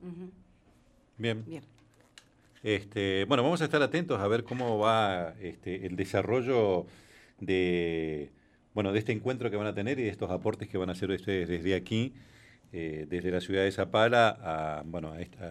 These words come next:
Speaker 2: a todo esto que se está trabajando a nivel nacional y, bueno, ver que en poco tiempo más podamos tener, eh, novedades respecto de esto, ¿no?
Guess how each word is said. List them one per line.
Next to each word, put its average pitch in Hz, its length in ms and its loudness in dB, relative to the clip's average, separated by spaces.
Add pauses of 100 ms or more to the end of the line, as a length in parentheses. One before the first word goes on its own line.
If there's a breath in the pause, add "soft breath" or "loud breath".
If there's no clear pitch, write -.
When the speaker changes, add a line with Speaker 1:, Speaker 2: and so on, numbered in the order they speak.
(160)
Speaker 2:
a 98 60 -12
todo 98 280 -2
esto 95 180 -6
que 82 80 -10
se 85 100 -10
está 92 140 -8
trabajando 85 400 -8
a 87 40 -6
nivel 87 220 -8
nacional 101 500 -4 (600 loud breath)
y, 78 380 -10
bueno, 73 240 -10 (600)
ver 92 180 -8
que 87 200 -4
en 80 140 -8
poco 92 280 -4
tiempo 90 300 -6
más 90 140 -2
podamos 87 340 -4
tener, 85 340 -8 (560 soft breath)
eh, 78 180 -10
novedades 90 520 -2
respecto 85 420 -10
de 73 80 -12
esto, - 200 -18
¿no? 98 140 -12